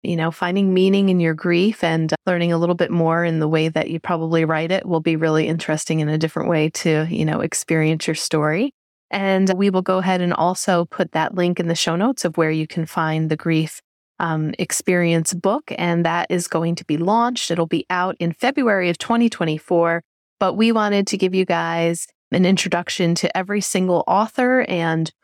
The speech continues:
what they are gonna be contributing to this book, because you guys know I interview a lot of authors that usually write one book. We have twenty-five authors in this one book. So it's like twenty-five books in one.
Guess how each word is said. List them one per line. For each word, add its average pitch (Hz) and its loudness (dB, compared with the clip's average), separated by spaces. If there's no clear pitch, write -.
what 190 0
they 185 2
are 175 2
gonna 170 0
be 165 0
contributing 208 2
to - -2
this 185 0
book, 196 -4
because 170 -2
you 170 0
guys 165 -2
know 170 2
I 160 -2
interview 277 2
a 269 4
lot 247 2
of 240 -6
authors 202 0
that 170 0
usually 175 0
write 160 0
one 226 2
book. - -4
We 240 4
have 208 0
twenty-five 190 -2
authors 156 -2
in 165 2
this 175 0
one 156 -2
book. 165 -4
So 160 -2
it's 156 -2
like 147 -2
twenty-five 170 -2
books - -6
in 156 -2
one. 202 2